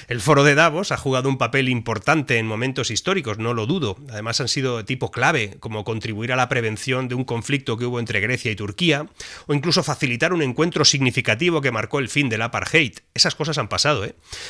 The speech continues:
Estos ejemplos destacarían cómo el foro ha trascendido su rol como un simple evento de networking, involucrando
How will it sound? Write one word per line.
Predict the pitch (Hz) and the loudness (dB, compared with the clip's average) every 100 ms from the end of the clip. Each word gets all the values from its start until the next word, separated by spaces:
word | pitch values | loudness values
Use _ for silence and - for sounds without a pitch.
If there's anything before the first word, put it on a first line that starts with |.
| - | -6
Estos | 156 208 170 | -2 0 2
ejemplos | 180 175 147 127 | 4 4 2 2
destacarían | 120 - 104 117 156 147 | 0 0 0 0 2 2
cómo | 139 151 147 | 2 2 2
el | |
foro | 120 170 156 156 | 2 2 4 2
ha | 147 | 2
trascendido | 165 - 135 143 160 147 | 2 4 2 2 2 4
su | - | 4
rol | 120 143 165 135 139 | 6 6 6 6 -2
como | - 113 123 | -6 -4 -2
un | 135 | 0
simple | - 151 135 127 113 120 | 0 0 0 0 0 2
evento | 135 156 135 | 4 4 2
de | 120 | 0
networking, | 107 98 151 151 143 160 - - - 123 | 0 2 2 2 0 -6 -8 -14 -12 -6
involucrando | 139 135 123 117 135 147 151 147 123 | 0 2 2 2 2 2 4 2 -2